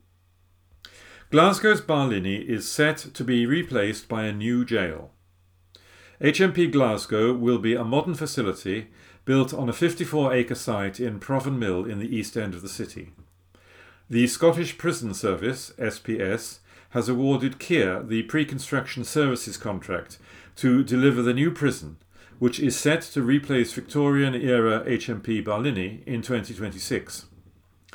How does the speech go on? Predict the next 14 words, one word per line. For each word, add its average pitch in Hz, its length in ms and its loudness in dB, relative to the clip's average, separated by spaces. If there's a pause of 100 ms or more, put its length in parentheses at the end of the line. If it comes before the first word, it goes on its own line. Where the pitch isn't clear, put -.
(380)
S 160 220 8
P 175 240 4
S 113 240 2
intends 117 480 -2
that 120 180 2
it 113 160 -4
will 117 160 0
be 113 240 0
designed 127 600 0 (240)
to 123 100 -8
deliver 117 340 2
safety 156 480 -2
and 127 220 -2
security 131 800 -2